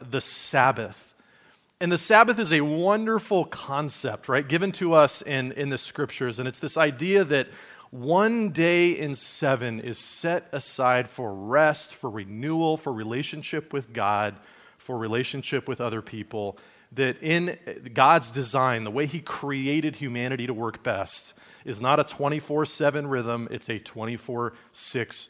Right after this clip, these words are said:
rhythm with a break, right? That you take, we, th-, this is a, a gift that he gave to the Old Testament people,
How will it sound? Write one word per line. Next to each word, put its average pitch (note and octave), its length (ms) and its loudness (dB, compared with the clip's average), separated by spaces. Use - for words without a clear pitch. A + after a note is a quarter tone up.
rhythm G2+ 360 -8
with G#2+ 160 -12
a G#2+ 60 -8
break, F#2+ 540 -10
right? A2 180 -8
That A#2+ 80 -6
you B2+ 180 -6
take, D3 320 2
we, D#3 300 -4
th-, D3+ 160 -4
this F3 200 0
is - 340 -2
a, C#3+ 140 0
a C3 100 -2
gift D#3 340 2
that F3+ 120 0
he D#3+ 100 0
gave D3+ 260 2
to - 100 -6
the C#3 120 0
Old D3 180 0
Testament C#3 540 -2
people, B2 480 -2